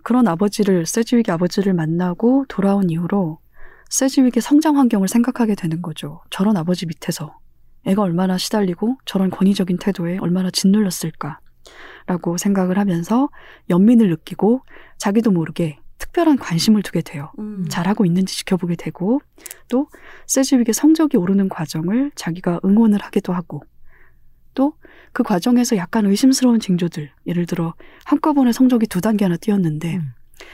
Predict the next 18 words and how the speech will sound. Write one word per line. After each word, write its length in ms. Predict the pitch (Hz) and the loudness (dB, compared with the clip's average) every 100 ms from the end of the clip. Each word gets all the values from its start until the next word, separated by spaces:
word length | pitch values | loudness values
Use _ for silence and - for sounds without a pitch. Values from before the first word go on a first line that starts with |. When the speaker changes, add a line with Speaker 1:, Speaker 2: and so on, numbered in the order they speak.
| - | -10
Speaker 1:
다만 260 | - 208 214 | 0 0 2
증거가 400 | - 226 247 220 | 2 2 4 0
없다는 400 | 170 190 185 175 | -2 -2 0 0
이유로 380 | 156 165 220 262 | -2 -2 -2 -2
그냥 580 | - 196 202 196 175 170 - - - - _ | -2 0 2 0 -4 -8 -14 -20 -20 -20 _
무시를 360 | - 196 226 202 | -2 0 2 2
하는 180 | 220 190 | 2 0
거죠. 320 | 156 - 143 - - | -4 -10 -16 -18 -10
"그냥 180 | 196 | -8
성적이 320 | 190 240 254 214 | -2 0 2 2
올랐나 360 | 165 208 214 | 2 2 2
보다"라고 560 | 190 165 - - 165 165 | 0 -2 -2 -4 -4 0
일부러 300 | 165 196 185 | 2 2 0
생각을 380 | 214 208 190 185 | 0 0 0 -2
하기도 260 | 196 190 | -2 -2
하고 380 | 185 - 185 254 _ _ - - - - - - - - - _ | -6 -4 -6 -6 _ _ -20 -20 -20 -20 -20 -20 -20 -20 -20 _
수업 280 | - 330 - | -2 -2 0
중에 420 | - 233 220 | 2 4 2